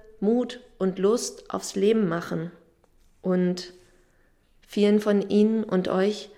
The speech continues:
hat sie das Gefühl vermittelt, so wie sie sind, genau richtig und wunderbar zu sein. Sue hat sich für viele Dinge interessiert.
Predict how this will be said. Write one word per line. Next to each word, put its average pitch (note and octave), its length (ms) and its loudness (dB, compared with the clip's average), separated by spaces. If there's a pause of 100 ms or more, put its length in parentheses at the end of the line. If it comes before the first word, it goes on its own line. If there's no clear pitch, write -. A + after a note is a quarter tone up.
(120)
hat F3+ 140 -6
sie F#3 120 -4
das F#3+ 180 -2
Gefühl G#3+ 400 -2
vermittelt, G#3 640 -2 (480)
so A#3 580 0 (640)
wie G3 140 -2
sie F#3+ 180 0
sind, G#3 460 -2 (100)
genau F#3+ 420 4
richtig G#3 580 -6
und F#3+ 200 -2
wunderbar E3+ 460 -4
zu F3 160 -12
sein. E3+ 340 -8 (2750)
Sue A#3+ 220 6
hat A#3 100 6
sich A3 140 2
für G#3+ 120 2
viele A3 320 2
Dinge G#3+ 260 2
interessiert. F3 720 -6